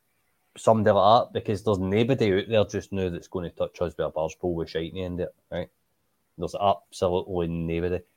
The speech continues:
The only one I could maybe think, oh, is Jesse Marsh, because he, he had a bit of a bad spell at the end of Leeds.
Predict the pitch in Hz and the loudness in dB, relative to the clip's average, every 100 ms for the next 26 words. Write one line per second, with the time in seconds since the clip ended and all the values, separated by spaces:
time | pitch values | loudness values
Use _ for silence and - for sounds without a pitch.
0 | _ 113 123 113 107 87 - 92 98 95 | _ 4 6 8 6 4 0 2 2 2
1 | - 92 95 110 95 - 95 90 95 90 | 0 -2 -2 0 -2 2 0 2 0 0
2 | 98 - - _ _ _ _ _ - 87 | 0 -4 -20 _ _ _ _ _ -10 -4
3 | 87 - - 101 101 95 92 87 - 104 | -4 -4 -2 0 2 2 0 -4 -2 2
4 | 98 180 185 190 185 185 - - 90 - | 4 2 2 2 4 2 -2 -2 0 0
5 | 98 92 90 82 95 101 | -2 -2 -2 -2 -2 -6